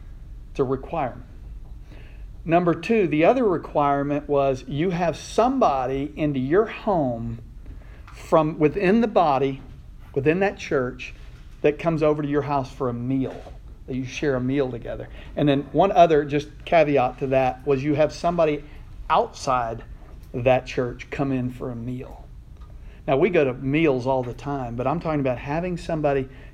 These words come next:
come into your home to break bread together, to have a meal together.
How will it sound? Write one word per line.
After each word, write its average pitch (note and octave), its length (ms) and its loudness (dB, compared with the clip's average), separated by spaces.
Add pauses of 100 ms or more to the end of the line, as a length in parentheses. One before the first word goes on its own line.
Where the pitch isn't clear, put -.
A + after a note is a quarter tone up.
come C3+ 200 0
into E3+ 260 -2
your D#3+ 240 0
home B2 720 -4 (460)
to C3+ 100 0
break B2+ 360 -2
bread A#2 340 -6
together, - 340 -14 (320)
to C3 80 -4
have A#2+ 160 -2
a A#2 60 -6
meal A2+ 340 -8
together. A#2 300 -14